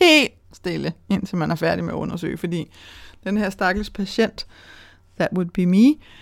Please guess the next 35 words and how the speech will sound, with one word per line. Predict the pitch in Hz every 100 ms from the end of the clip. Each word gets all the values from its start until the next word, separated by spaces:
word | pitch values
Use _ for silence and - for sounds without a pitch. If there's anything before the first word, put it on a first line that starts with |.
| - -
ligger | 185 180 190
over | 180 190
for | - 170
totalt | 175 - - - -
dårlige | 175 180 170
laver, | 160 165 180
så | -
kommer | - - -
med | 170
sådan | - -
nogle, | 58 57
øh, | - -
sådan | 170
nogle | 170 -
udtryk. | 156 - 170 - - - - - -
Det | 233
næste, | 247 285 320
han | 277 233
gør, | 214
det | 220
er, | 220
at |
han | 233 226
siger, | 247
"Der | 240 254
er | - 240
et | 247
lille | 226 180
hul. | 160 139 - _ _ -
Det | 208
er | - 220
ikke | 220 202
særlig | 214 202 202
stort, | - 220 -
det | -